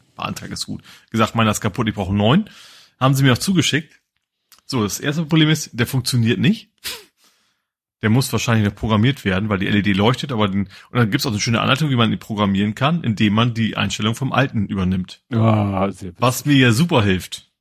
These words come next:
Speaker 2: Ja.
Speaker 1: Ähm, ich hab dann auch gesagt, äh, „Geht nicht.“ Ähm, ja, komm, und dann kam aber nichts wieder. Und mittlerweile bin ich auch an dem Punkt, eigentlich will ich den gar nicht, interessiert mich das nicht. Weil erstens ist das Ding scheiße groß. Und zweitens, z-,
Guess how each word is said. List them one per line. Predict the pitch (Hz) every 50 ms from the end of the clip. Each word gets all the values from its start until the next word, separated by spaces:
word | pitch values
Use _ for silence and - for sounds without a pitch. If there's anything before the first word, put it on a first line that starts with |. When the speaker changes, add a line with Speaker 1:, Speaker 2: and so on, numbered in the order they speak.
| _ _ _ _
Speaker 2:
Ja. | - 123 110 101 - _ _ _ _ _ _ _ _ _
Speaker 1:
Ähm, | - 120 117 117 113 113 117
ich | 131 123 156
hab | 160 156
dann | - 160
auch | 139 135 131 117 - - 135 127
gesagt, | 117 127 117 135 127 - -
äh, | 123 120
„Geht | 101 113 131 -
nicht.“ | 165 190 185 - - - -
Ähm, | - 127 131 127 127 123 127 120 - - - -
ja, | 135 135 139 147 170 185 202 202 - -
komm, | - 151 151 151
und | - - 127 135
dann | 127 123
kam | - - 139 135
aber | 123 107 101 98
nichts | 98 92 -
wieder. | 104 95 90
Und | 95 110 120
mittlerweile | 127 120 143 160 160 135 127 123 110
bin | 123 123
ich | 120 110
auch | 123 110
an | 101 120
dem | 117
Punkt, | - - 123 123 - - _ - _ _ _ _ -
eigentlich | - 123 135 131 - - - _ _ -
will | - 120
ich | 120 -
den | 131 117
gar | 107 113 113
nicht, | 123 123 -
interessiert | 117 - - 127 110 - 156 -
mich | 117 92
das | - 95 - -
nicht. | 90 87 - _ _
Weil | - 127 131
erstens | 131 156 160 156 - 151
ist | - 127 -
das | 127 113 -
Ding | 123 107
scheiße | - - - 120 135 - - 110
groß. | 87 - 98 117 175 247 - - - _ _ _ _ _ _ _ _ _ _ _ _ _ _ _ _ _ _ _ _ _ _ _ - -
Und | - 127 120 -
zweitens, | - - 113 131 120 139 170 180 - - -
z-, | - - - -